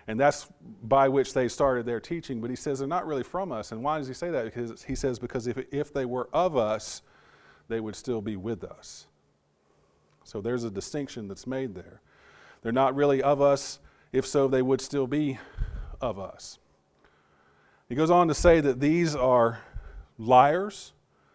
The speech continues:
that they're denying, uh, Jesus is the Christ. Look in verse twenty-two. It says, "Who is the liar but the one who denies that Jesus is the Christ?" So here we have some further definition of who, who these are.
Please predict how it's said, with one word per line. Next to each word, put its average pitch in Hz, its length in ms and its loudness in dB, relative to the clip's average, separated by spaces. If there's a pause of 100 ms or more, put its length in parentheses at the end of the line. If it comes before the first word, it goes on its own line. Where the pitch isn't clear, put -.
(280)
that 123 140 -6
they're 135 120 6
denying, 135 640 2 (320)
uh, 113 220 -4
Jesus 147 380 -2
is - 20 -14
the 117 100 -14
Christ. 143 380 4
Look 160 140 -4
in 131 60 -4
verse 123 220 -4
twenty-two. 123 680 -6 (1200)
It 135 60 -6
says, 143 340 2 (180)
"Who 208 160 2
is 170 160 6
the 156 140 4
liar 160 440 4
but 117 180 -8
the 113 80 -2
one 143 320 -2
who 139 120 -4
denies 135 640 -4
that 110 160 -4
Jesus 139 420 -6
is 123 160 -8
the - 80 -18
Christ?" - 640 -12 (1120)
So 110 80 -10
here 127 80 -2
we 127 120 0
have 123 100 -2
some 113 100 -10
further 117 220 -6
definition 110 500 -10
of 95 80 -16
who, 98 300 -10 (160)
who 120 80 -12
these 101 260 -14
are. - 460 -10